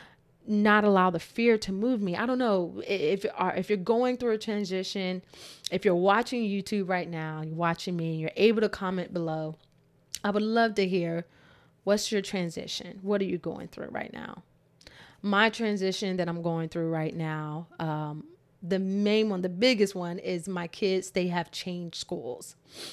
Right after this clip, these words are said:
And, um, it's a big difference for them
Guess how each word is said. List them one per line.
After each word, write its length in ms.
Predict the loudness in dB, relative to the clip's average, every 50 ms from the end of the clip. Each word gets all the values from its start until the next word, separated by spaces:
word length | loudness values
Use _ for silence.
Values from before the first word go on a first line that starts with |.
| -16 -20 -20 -20 -20 _ 0
And, 600 | 0 2 2 0 0 -2 -4 -6 -8 -8 -12 -12 -8
um, 440 | -6 -4 -4 -4 -4 -6 -8 -10 -12 -14 _ _
it's 220 | -2 -2 0 -2
a 100 | -2 -2
big 500 | -2 -4 -2 _ 0 2 2 0 -2 -2 -2
difference 380 | -4 -4 -2 -4 -8 -8 -8
for 180 | -8 -6 -6 -6
them 560 | -2 0 0 2 2 2 2 2 0 -2 -4